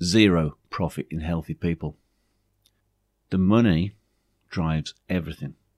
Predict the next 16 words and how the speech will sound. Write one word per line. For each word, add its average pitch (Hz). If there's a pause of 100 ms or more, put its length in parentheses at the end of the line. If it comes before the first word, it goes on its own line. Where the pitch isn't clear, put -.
(1500)
What 101
do, 92 (880)
what -
does 104
the 117
medical 107
industry 110
want? 117 (580)
It 101
wants 92 (380)
lots -
and 107
lots 90
of -
tolerably 117
sick -